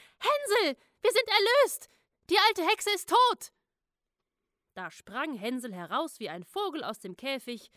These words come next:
wenn ihm die Türe aufgemacht wird. Wie haben sie sich gefreut, sind sich um den Hals gefallen, sind herumgesprungen und haben sich geküsst. Und weil sie sich nicht mehr zu fürchten brauchten,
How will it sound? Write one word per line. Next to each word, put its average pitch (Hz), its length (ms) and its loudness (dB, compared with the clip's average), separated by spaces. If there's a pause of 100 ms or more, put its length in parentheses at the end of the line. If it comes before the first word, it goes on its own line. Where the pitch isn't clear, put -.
(240)
wenn 226 140 -6
ihm 220 120 -6
die 208 120 -12
Türe 220 340 -6
aufgemacht 180 480 -10
wird. 180 260 -12 (840)
Wie 302 180 -8
haben 247 400 -4
sie 214 120 -8
sich 202 200 -10
gefreut, 190 600 -8 (300)
sind 277 240 -8
sich 262 160 -12
um 220 100 -8
den 185 200 -10
Hals 294 260 -6
gefallen, 220 540 -10 (260)
sind 285 260 -6
herumgesprungen 285 920 -4
und 208 220 -10
haben 208 260 -4
sich 180 160 -14
geküsst. - 500 -18 (840)
Und 196 180 -10
weil 185 200 -4
sie 208 100 -8
sich 190 180 -12
nicht 196 220 -12
mehr 185 100 -10
zu 185 140 -16
fürchten 339 360 -10
brauchten, 170 480 -10